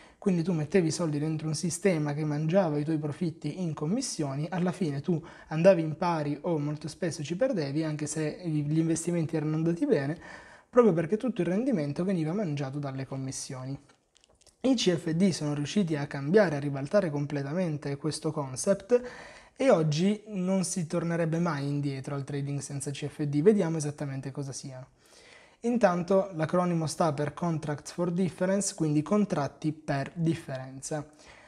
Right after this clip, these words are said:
A tutti gli effetti, infatti, sono contratti, dei contratti tra te e il broker. In ogni istante un C F D ha sempre il valore dell'asset che rappresenta.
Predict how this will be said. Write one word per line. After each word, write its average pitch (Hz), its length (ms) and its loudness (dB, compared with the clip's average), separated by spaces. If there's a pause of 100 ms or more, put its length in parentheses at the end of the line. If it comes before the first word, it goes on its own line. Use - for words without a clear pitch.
(240)
A 247 100 6
tutti 240 240 2
gli 247 100 4
effetti, 214 340 2
infatti, 214 500 0
sono 226 300 -2
contratti, 147 840 -2
dei 180 160 2
contratti 196 840 -2
tra 240 180 0
te - 280 -6
e 185 80 -2
il 156 120 2
broker. 131 640 -6 (1160)
In 277 140 6
ogni 247 200 8
istante 170 720 2
un 214 140 8
C 185 200 2
F 165 200 -4
D 151 360 0
ha 196 120 -2
sempre 170 460 -2
il 165 100 0
valore 180 380 2
dell'asset 160 580 0
che 160 120 -2
rappresenta. 143 880 -4